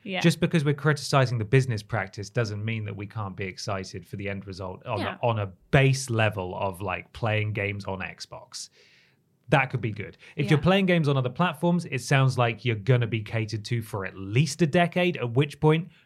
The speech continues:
Speaker 2: who even knows what the games industry is gonna look like, because we don't know who the major players will be. We do not know whether there'll be physical consoles anymore.
Speaker 1: Mm-hmm.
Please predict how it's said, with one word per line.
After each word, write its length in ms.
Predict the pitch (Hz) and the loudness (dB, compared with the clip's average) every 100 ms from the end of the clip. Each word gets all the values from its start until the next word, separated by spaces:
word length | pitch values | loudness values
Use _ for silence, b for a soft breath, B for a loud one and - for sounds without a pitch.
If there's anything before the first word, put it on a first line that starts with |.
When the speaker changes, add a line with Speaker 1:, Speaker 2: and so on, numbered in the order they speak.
| b - | b 4
Speaker 2:
who 200 | 156 165 | 6 8
even 300 | 151 135 127 | 6 4 4
knows 280 | 131 143 | 4 4
what 140 | 135 143 | 0 -4
the 60 | |
games 380 | 107 131 135 135 | 0 2 4 4
industry 340 | 135 131 127 131 | 2 2 0 -2
is 80 | 117 | 0
gonna 180 | 101 90 | -6 -6
look 280 | 120 151 | -6 -2
like, 320 | 139 135 135 - | 0 0 -2 -8
because 320 | 110 110 95 | -6 -6 -6
we 100 | 113 | -4
don't 180 | 110 107 | -4 -4
know 100 | 104 | -6
who 100 | 101 | -8
the 80 | |
major 280 | 98 98 95 | -10 -10 -12
players 320 | - 131 127 120 | -4 0 0 -2
will 80 | |
be. 240 | 117 127 120 B | -2 -2 -4 B
We 100 | 104 | -12
do 140 | 101 95 | -10 -8
not 260 | 104 117 | -6 -4
know 140 | 113 110 | -4 -2
whether 240 | 107 104 | -2 -2
there'll 180 | 98 98 | -4 -6
be 140 | 92 | -6
physical 340 | 90 - - 98 | -10 -12 -14 -18
consoles 520 | - 127 127 123 117 | -4 -4 -2 -2 -2
anymore. 360 | 113 113 117 113 | -2 -2 -2 -2
Speaker 1:
Mm-hmm. 160 | 117 | -6